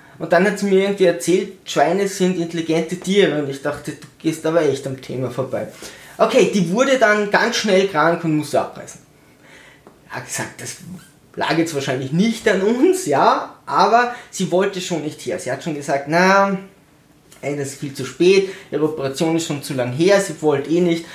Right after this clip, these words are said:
und dann ist sie krank geworden. Ich glaub, uns wollte sie auch nicht und okay,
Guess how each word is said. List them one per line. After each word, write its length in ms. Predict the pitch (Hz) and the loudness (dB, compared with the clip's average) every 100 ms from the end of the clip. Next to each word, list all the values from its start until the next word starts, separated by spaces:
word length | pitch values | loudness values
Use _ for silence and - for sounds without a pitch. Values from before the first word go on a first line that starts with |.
| - - | -20 -14
und 220 | - 151 | -6 -4
dann 180 | 147 139 | -2 -2
ist 140 | 123 - | -4 -10
sie 80 | |
krank 360 | - 135 170 - | -4 0 0 0
geworden. 380 | 170 156 165 160 | 0 4 4 2
Ich 120 | 156 | 0
glaub, 180 | 151 - | 0 2
uns 240 | 165 185 | 0 2
wollte 300 | 139 135 135 | 2 0 0
sie 120 | 131 | 0
auch 200 | 135 156 | 2 2
nicht 260 | 160 143 - | 0 -4 -4
und 300 | 156 175 160 | -2 0 -2
okay, 480 | 120 - 143 151 | -6 -2 0 2